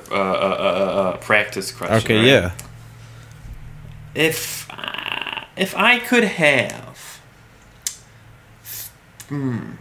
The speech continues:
Speaker 1: three things at my house, I'm gonna give you a list.
Speaker 2: Okay.
Speaker 1: Which three would I have?
Speaker 2: Okay.
Speaker 1: And let me list them all. Swimming pool.
Speaker 2: All right.
Speaker 1: A movie room.
Speaker 2: Uh-huh.
Speaker 1: A wine cellar.
Speaker 2: Okay.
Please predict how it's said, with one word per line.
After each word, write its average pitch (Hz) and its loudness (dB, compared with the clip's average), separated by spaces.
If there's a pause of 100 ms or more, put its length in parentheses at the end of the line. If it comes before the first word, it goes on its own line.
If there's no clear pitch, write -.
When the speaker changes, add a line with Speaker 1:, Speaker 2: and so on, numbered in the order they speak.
(800)
Speaker 1:
three 190 4
things 160 2
at 135 4
my 117 4
house, - -10 (440)
I'm 104 -6
gonna 120 4
give 123 4
you 135 6
a - 6
list. 127 4 (100)
Speaker 2:
Okay. 214 8 (840)
Speaker 1:
Which 135 0
three 135 4
would 113 2
I 101 2
have? - -10
Speaker 2:
Okay. 127 4 (1600)
Speaker 1:
And 110 -4
let 113 2
me 123 4
list 120 0
them 110 -2
all. - -12 (1200)
Swimming 131 4
pool. 196 0
Speaker 2:
All 107 8
right. 120 6 (400)
Speaker 1:
A 117 -4
movie 113 4
room. 131 0 (140)
Speaker 2:
Uh-huh. 117 2 (800)
Speaker 1:
A 117 2
wine 139 4
cellar. - -2
Speaker 2:
Okay. 117 6